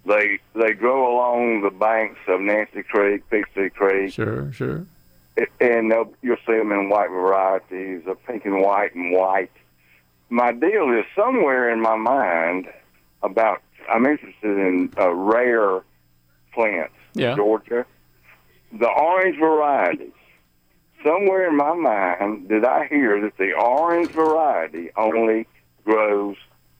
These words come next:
Speaker 1: in Doraville or DeKalb County.
Speaker 2: No.
Speaker 1: That's what I thought.
Speaker 2: There are oranges
Speaker 1: I have
Speaker 2: that grow in
Speaker 1: I
Speaker 2: Callaway Gardens. I know they grow down there.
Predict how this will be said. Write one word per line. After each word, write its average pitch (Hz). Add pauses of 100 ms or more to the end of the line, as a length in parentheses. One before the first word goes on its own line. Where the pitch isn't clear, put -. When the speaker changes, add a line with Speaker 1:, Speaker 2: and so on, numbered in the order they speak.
(360)
Speaker 1:
in 107 (460)
Doraville 98
or 98 (200)
DeKalb 92
County. 190
Speaker 2:
No. 127 (1160)
Speaker 1:
That's 131
what 101
I -
thought. 95
Speaker 2:
There 101
are 117
oranges 175
Speaker 1:
I 220
have 180
Speaker 2:
that 117
grow 131
in 123
Speaker 1:
I 180
Speaker 2:
Callaway 131
Gardens. 156
I 123
know 156
they 180
grow 123
down 117
there. 143